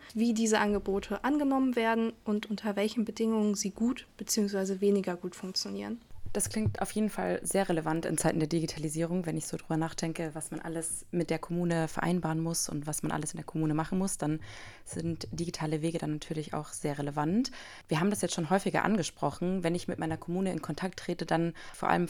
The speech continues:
Speaker 2: was so Verwaltungsaufgaben angeht und vielleicht auch weniger als Privatperson manchmal, was so wirklich politische Entscheidungen betrifft. Wenn man da jetzt so ein bisschen so einen, einen Schluss ziehen muss, ob Kommunen denn eher eine Verwaltungsebene oder eher eine politische Ebene sind,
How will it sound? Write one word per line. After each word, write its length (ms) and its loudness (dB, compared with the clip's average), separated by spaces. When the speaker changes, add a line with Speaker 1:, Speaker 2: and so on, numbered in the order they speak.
Speaker 2:
was 200 0
so 80 -2
Verwaltungsaufgaben 920 2
angeht 520 4
und 160 2
vielleicht 460 -2
auch 100 -6
weniger 380 2
als 320 0
Privatperson 580 0
manchmal, 460 2
was 140 0
so 100 -4
wirklich 300 -4
politische 460 -2
Entscheidungen 760 -2
betrifft. 540 -2
Wenn 100 2
man 140 4
da 80 8
jetzt 180 4
so 80 2
ein 60 2
bisschen 440 0
so 120 0
einen, 320 2
einen 180 0
Schluss 380 -4
ziehen 260 2
muss, 240 2
ob 220 4
Kommunen 340 6
denn 340 2
eher 120 8
eine 120 8
Verwaltungsebene 1000 4
oder 160 2
eher 120 2
eine 100 2
politische 460 -2
Ebene 260 0
sind, 360 0